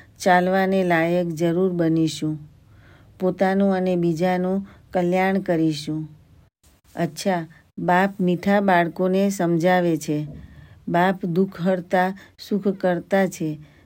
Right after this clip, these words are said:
તો બાળકોએ પણ બધાને સુખ આપવાનું છે. બાપના રાઈટ હેન્ડ, જમણો હાથ બનવાનું છે. એવા બાળકો જ બાપને પ્રિય લાગે છે. શુભ કાર્યમાં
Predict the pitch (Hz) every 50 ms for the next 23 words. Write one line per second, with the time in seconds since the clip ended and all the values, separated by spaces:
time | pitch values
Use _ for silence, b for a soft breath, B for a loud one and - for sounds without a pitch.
0 | B _ - 202 190 175 175 165 160 165 165 156 - 202 202 196 190 185 185 190
1 | 185 180 175 170 170 165 147 175 175 180 180 180 180 185 190 B B B B B
2 | - - - 214 202 208 - - 180 180 175 170 - 185 185 185 185 180 180 175
3 | 165 156 156 - 160 151 151 147 147 - - b b b b b b b b -
4 | 170 165 170 170 180 185 180 - 190 185 185 185 185 185 185 B B B B B
5 | 170 160 175 175 180 190 196 190 196 180 170 175 175 175 180 175 170 180 175 B
6 | B B B B 165 151 170 170 170 175 180 190 196 190 180 175 170 170 175 165
7 | - 170 165 165 160 170 170 180 175 175 170 165 160 151 147 - 147 143 147 147
8 | 147 - _ _ _ _ b b b b b b b b 180 180 180 180 196 202
9 | 202 190 190 180 175 170 170 - - 180 180 180 175 175 - b b b b -
10 | - 175 170 170 - 175 - 185 185 190 180 175 - 180 175 175 185 185 175 170
11 | 165 160 151 147 156 160 151 147 - 147 151 147 147 147 - - _ _ _ _
12 | _ _ _ _ _ _ _ _ - - - - 214 214 202 208 - 208 190 180
13 | 180 185 185 180 180 180 175 175